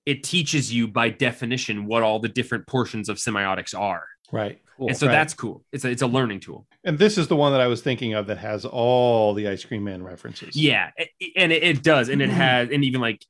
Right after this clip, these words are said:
Speaker 1: yeah. And it, for me, this is the one I had the, the thought of, like, I think she's supposed to be younger than he draws her, which, but he's also, like, you know, I, anyway, but yeah, this one did, I feel like,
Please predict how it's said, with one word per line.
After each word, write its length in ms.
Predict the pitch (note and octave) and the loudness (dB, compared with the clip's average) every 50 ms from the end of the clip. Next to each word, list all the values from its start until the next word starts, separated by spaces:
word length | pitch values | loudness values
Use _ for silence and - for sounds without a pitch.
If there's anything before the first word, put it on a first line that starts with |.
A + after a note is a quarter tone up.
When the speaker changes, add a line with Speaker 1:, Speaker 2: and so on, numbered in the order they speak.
| _ - | _ -4
Speaker 1:
yeah. 240 | D#3 C3+ A2+ F#2+ F#2+ | 0 0 0 2 2
And 80 | A#2 A#2+ | 2 2
it, 180 | A#2+ A#2+ - - - - | 0 0 -2 -12 -4 0
for 100 | D#3 D3 | 2 4
me, 220 | C#3 C#3+ C#3+ C#3 | 4 6 4 4
this 180 | B2 C3 C3 B2+ | 4 2 0 -2
is 80 | B2+ A#2+ | -2 -4
the 60 | A#2+ | -2
one 120 | A2 G#2 | -2 0
I 120 | G#2 G#2 G2+ | 0 0 0
had 220 | A#2 A2+ A2+ G#2+ | 0 -2 0 0
the, 140 | A2+ A2 - B2+ | -2 -4 -4 -4
the 100 | B2 A#2 | -6 -4
thought 240 | - B2+ A2+ A#2 | -2 0 0 0
of, 140 | A#2 G#2+ G2+ | -2 -4 -6
like, 240 | G#2+ G#2 G#2+ G#2+ - - | -6 -6 -6 -8 -10 -14
I 60 | D3+ | -8
think 220 | - - C#4 C#4+ | -2 -2 0 0
she's 240 | - - B3+ A3+ - | 0 2 2 0 0
supposed 260 | - - A#3 A3+ - | 2 0 0 0 0
to 60 | - F3 | -2 -4
be 80 | F3+ | -2
younger 280 | D#3 E3+ F3 F3 E3+ D#3 | 0 2 2 2 2 0
than 100 | C#3 B2 | 0 0
he 120 | B2 C#3 C#3+ | 0 -2 -2
draws 420 | - - B2 A#2 A2+ G#2+ G2+ F#2 | 0 2 2 4 4 4 2 -2
her, 280 | - F2+ E2+ F2+ F#2+ _ _ - | -8 -12 -14 -16 -16 _ _ -8
which, 260 | C3 C3 B2 - D3 | -6 -6 -6 -6 -4
but 140 | A#2+ B2+ A2+ A2 | -4 -4 -4 -4
he's 200 | A2 A2+ A#2+ A2 | -2 -2 -2 0
also, 260 | A2+ G#2 G2+ - G#2+ G2+ | 0 -2 -2 -6 -8 -8
like, 200 | G2 F#2+ A2 A#2 A#2 - _ - | -8 -8 -10 -12 -16 -20 _ -6
you 120 | - A#2+ | -6 -4
know, 140 | G#2 G2 - - | -4 -4 -6 -6
I, 180 | C3+ C3+ C3 - _ _ _ - | -6 -6 -6 -8 _ _ _ -2
anyway, 320 | E3+ F3 C#3+ A#2+ G#2 F#2+ | 2 2 4 2 2 -2
but 140 | G2 A#2+ C3 | -2 -2 -2
yeah, 160 | B2 A2+ G#2 | 0 0 0
this 180 | G#2+ B2+ B2+ - | 0 -2 0 0
one 100 | C#3 B2 | 0 2
did, 220 | C3+ C3+ B2+ A#2+ | 2 2 2 2
I 100 | G#2+ A2+ | -2 -6
feel 220 | A2+ - - C3 A#2+ | -6 -4 -4 -4 -2
like, 180 | A#2 A2 G#2 | -2 -2 -4